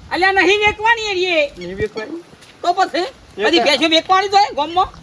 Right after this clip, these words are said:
Speaker 2: ના, આ તો કહું હારી છે એમ તો.
Speaker 1: હારી છે પણ
Speaker 2: આ તો નહીં ચાલે.
Speaker 1: શું નહીં ચાલે?
Speaker 2: બે હારી જો કે છે, અઘરોય નહીં વળી ગયો.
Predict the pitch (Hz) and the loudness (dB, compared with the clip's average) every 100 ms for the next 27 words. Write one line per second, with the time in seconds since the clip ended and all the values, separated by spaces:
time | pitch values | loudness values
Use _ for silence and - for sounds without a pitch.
0 | - - 208 262 254 254 294 277 - 262 | -20 -18 -4 0 2 0 2 0 2 0
1 | 240 247 254 285 285 254 254 208 180 165 | 2 2 0 0 -2 0 -2 -2 -4 -4
2 | - - - 143 175 262 226 269 269 277 | -6 -14 -12 -8 -6 -6 -2 0 0 0
3 | 277 208 - - - - - - - - | 0 -2 -6 -20 -18 -20 -20 -20 -20 -20
4 | - - - - 196 202 214 214 208 202 | -20 -20 -20 -4 0 0 0 2 4 2
5 | 196 196 196 202 208 196 - 120 101 95 | 0 -2 -2 0 0 2 2 2 0 -16
6 | - - - - - - - - - - | -20 -20 -20 -20 -20 -20 -20 -20 -20 -20
7 | - - - - - - - - - - | -20 -20 -20 -20 -20 -20 -20 -20 -20 -20
8 | - - - - - - - 220 190 151 | -20 -20 -20 -20 -20 -14 -10 -6 -6 -4
9 | 139 131 - - 127 202 294 294 285 262 | -6 -8 -16 -20 -4 4 4 4 2 2
10 | 269 254 233 302 359 285 254 269 240 185 | 0 0 2 2 2 0 0 0 0 0
11 | 247 269 269 254 254 214 208 190 180 196 | -2 0 0 0 0 0 0 -2 0 2
12 | 175 | 2